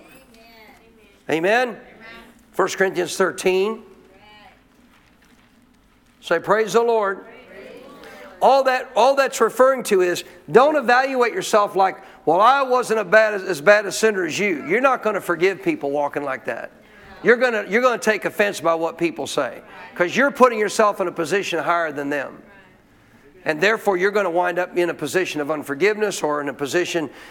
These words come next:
that you're gonna get offended by what they say. Now listen, we were all on the same level as sinners.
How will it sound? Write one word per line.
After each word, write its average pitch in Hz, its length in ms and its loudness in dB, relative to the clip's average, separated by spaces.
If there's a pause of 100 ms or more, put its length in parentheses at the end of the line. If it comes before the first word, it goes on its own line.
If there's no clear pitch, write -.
(100)
that 131 160 -4
you're 170 100 0
gonna 160 160 -2
get 147 160 -2
offended 196 420 -4
by 156 80 -4
what 156 240 -6
they 135 140 -4
say. 190 480 -2 (240)
Now 156 80 2
listen, 175 320 -4 (260)
we 202 160 4
were 196 160 2
all 208 320 2
on 185 100 -2
the 165 80 -4
same 180 300 -2
level 156 320 -2
as 127 100 -10
sinners. - 580 -8